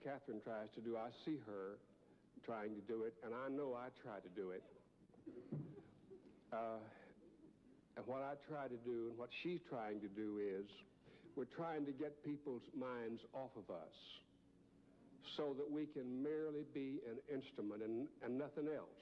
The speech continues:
because we know we're nothing else. You know,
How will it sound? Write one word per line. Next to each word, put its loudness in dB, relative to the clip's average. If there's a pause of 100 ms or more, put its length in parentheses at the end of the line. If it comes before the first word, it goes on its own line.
because -2
we 2
know 4
we're 2
nothing -4
else. -10 (1600)
You 6
know, 4